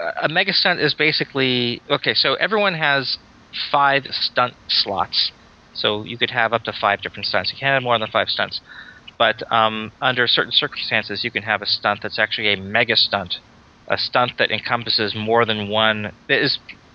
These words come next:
that can be as powerful as, you know, two or three or four or five stunts, um, or more, I guess, if you're really pushing it. So Robo has a stunt, for example, his atomic strength.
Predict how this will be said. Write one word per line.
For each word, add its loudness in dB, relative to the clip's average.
that 4
can -2
be 2
as 2
powerful 2
as, 2
you 0
know, 4
two 0
or 4
three 0
or 4
four 0
or 0
five 2
stunts, 0
um, 2
or 4
more, 2
I 2
guess, 0
if -6
you're -2
really 0
pushing -2
it. -8
So 4
Robo 2
has 0
a -2
stunt, 0
for -4
example, 0
his -6
atomic 0
strength. 0